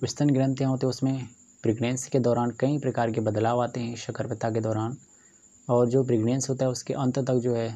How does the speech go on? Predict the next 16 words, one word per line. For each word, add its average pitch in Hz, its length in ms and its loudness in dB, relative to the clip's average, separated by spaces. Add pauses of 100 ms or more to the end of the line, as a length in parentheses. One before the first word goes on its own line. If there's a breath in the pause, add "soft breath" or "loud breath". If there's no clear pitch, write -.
(220)
दूध 127 360 4
उत्पन्न 120 460 -4 (580)
होने 113 120 0
लगता 127 320 -2
है 117 80 0
और 113 180 0 (100)
इस - 160 -4
प्रक्रिया, 123 380 0 (300)
इस 151 200 2 (580 soft breath)
प्रक्रिया 123 380 6
को 120 140 2
जो 117 140 2
है 113 200 0 (200)
दुग्ध 143 540 2 (120)
श्रवण 117 360 4
अर्थात 107 500 -2